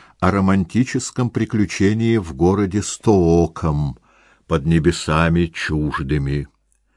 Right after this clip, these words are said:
Ради красоты эпитеты были поставлены позади существительных,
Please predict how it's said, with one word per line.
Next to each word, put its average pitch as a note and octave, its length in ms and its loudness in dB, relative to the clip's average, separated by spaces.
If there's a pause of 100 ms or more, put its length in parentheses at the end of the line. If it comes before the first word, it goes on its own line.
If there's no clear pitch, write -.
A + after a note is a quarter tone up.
(220)
Ради C#2+ 340 -2
красоты F2+ 840 -2 (440)
эпитеты F2+ 640 0
были F2+ 280 2
поставлены F2+ 800 -2
позади E2+ 600 0
существительных, D#2+ 1300 -4